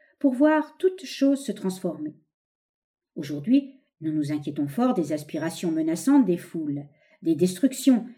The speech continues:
et des bouleversements qu'elles présagent. Le temps se chargera à lui seul de rétablir l'équilibre.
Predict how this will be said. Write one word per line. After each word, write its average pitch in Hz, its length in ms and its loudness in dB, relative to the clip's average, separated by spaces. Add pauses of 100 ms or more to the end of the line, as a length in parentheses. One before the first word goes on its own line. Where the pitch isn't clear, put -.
(140)
et 185 60 -2
des 190 140 6
bouleversements 214 680 4
qu'elles 196 140 -4
présagent. 196 680 0 (880)
Le 269 220 6
temps 311 200 6
se 214 140 -4
chargera 220 440 0
à 196 80 4
lui 165 160 -4
seul 190 280 4
de 180 80 0
rétablir 147 520 -2
l'équilibre. 139 640 -8